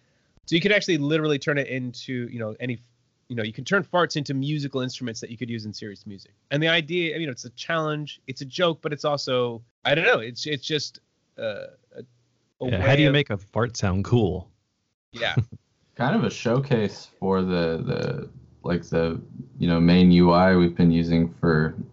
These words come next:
Speaker 3: so many releases, and as far as, like, how far you can take it, how far you can take sounds with sound design just in the U I itself.
Speaker 1: Yeah. It's kind of, um, it's a joke library, but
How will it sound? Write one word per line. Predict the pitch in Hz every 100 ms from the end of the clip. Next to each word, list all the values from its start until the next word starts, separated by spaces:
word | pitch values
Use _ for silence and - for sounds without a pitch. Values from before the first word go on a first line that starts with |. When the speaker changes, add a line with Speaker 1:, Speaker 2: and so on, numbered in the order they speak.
| _
Speaker 3:
so | - 98
many | 87 85
releases, | 82 82 80 76 - 80 82
and | 76 -
as | 95 85
far | 110 104
as, | 95 92
like, | 92
how | - 104
far | 92 - 95 95
you | 92
can | 87 90
take | 80 95 90
it, | 85 78 - _ _ _ _ - - -
how | - 113
far | 113 120
you | 117
can | 110 104
take | 110 92
sounds | - - 101 104 87
with | 85
sound | - 95 95
design | 87 85 82 82
just | 87 -
in | 101 101
the | 95
U | 87 92
I | 90 85
itself. | 71 - 87 80 69 - - - - _ _ _ _ 123
Speaker 1:
Yeah. | 123 - _ _ -
It's | 147 -
kind | - 240 269
of, | 247
um, | 196 165 135 107 95 _ _ _ -
it's | 143 151
a | 156
joke | 113 127 135
library, | 170 180 226 214 _
but | -